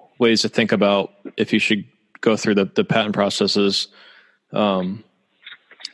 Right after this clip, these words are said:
is one, are you truly concerned about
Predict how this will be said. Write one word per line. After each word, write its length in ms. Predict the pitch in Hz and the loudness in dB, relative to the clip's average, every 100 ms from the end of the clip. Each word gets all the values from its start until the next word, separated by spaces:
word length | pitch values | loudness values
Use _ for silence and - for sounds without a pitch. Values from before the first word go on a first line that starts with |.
| - _ _ _ - | -20 _ _ _ 0
is 180 | 110 110 | 0 2
one, 460 | 131 139 139 135 - - - _ _ - _ _ _ _ _ - - _ - - - - - _ - - - - | 2 2 2 0 -4 -18 -20 _ _ -20 _ _ _ _ _ -16 -16 _ -20 -16 -12 -10 -12 _ -20 -20 -12 0
are 140 | 135 | 2
you 100 | 143 | 2
truly 640 | - 156 156 143 131 120 113 - - | 2 2 4 4 2 0 -6 -18 -12
concerned 420 | - 127 - 120 117 | -4 -2 2 2 4
about 500 | 107 107 101 - | 4 2 2 -2